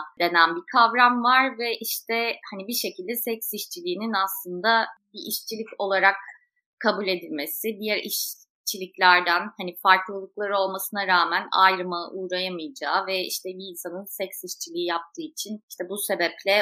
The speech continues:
utandırılamayacağı, sonuçta bu insanın da bir işçi olduğu, tanınması gerektiği üzerine aslında liberal bakış da bunu gerektiriyor seks işçiliğine. Hani çok solcu bakış, seks işçiliğini, radikal bakış, seks işçiliğini tamamen tanımamak üzerine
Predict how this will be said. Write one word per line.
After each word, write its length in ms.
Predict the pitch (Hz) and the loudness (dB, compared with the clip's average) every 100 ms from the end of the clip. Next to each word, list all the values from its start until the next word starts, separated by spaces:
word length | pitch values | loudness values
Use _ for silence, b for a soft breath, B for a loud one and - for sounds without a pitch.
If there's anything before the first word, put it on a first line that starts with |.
| 208 | 0
utandırılamayacağı, 1040 | 190 202 185 185 180 185 170 156 - 143 180 - | 0 4 4 2 -2 -2 -4 -6 -6 -4 -4 -8
sonuçta 300 | 160 160 180 | -14 -16 -10
bu 120 | 180 180 | -8 -8
insanın 380 | - 180 185 | -8 -8 -6
da 60 | 175 - | -8 -8
bir 140 | - | -8
işçi 340 | - - - | -6 -6 -6
olduğu, 400 | 85 160 151 156 - | -4 -4 -4 -8 -4
tanınması 520 | 196 185 175 175 202 | -2 -2 -2 -4 -2
gerektiği 640 | 175 156 151 _ 170 220 - - | 0 -2 -4 _ -6 -6 -8 -10
üzerine 320 | 202 185 180 | -2 0 4
aslında 320 | 240 226 277 285 247 _ _ - | 4 2 0 -2 -2 _ _ -4
liberal 520 | 233 226 226 233 240 | 2 6 10 10 10
bakış 380 | 214 208 220 - | 4 -2 -4 -4
da 100 | 190 | -4
bunu 160 | 170 170 | -4 -2
gerektiriyor 520 | 160 156 - 165 160 | -2 -2 -6 -10 -8
seks 400 | 160 170 165 - | -6 -8 -8 -8
işçiliğine. 520 | 160 - 156 160 160 165 | -8 -8 -8 -6 -4 -4
Hani 240 | 170 160 - _ - | -4 -6 -8 _ -4
çok 220 | 226 220 | -4 -2
solcu 380 | 208 196 202 214 | 0 0 0 -4
bakış, 320 | 190 - 269 - | -4 -2 -2 -2
seks 300 | 214 214 208 | -2 -4 -6
işçiliğini, 560 | 202 - 185 190 196 214 180 | -8 -8 -6 -4 -4 -2 0
radikal 440 | 180 185 202 202 | 0 4 4 6
bakış, 320 | 170 - 247 | 2 -4 -6
seks 340 | 254 - 208 - | -4 -4 -6 -6
işçiliğini 500 | 185 - - 170 196 | -10 -8 -8 -6 -4
tamamen 540 | 220 190 185 170 202 226 | -2 0 2 6 6 4
tanımamak 500 | 214 196 170 156 - | -2 -4 -4 -4 -6
üzerine 380 | 160 160 151 | -4 -2 -4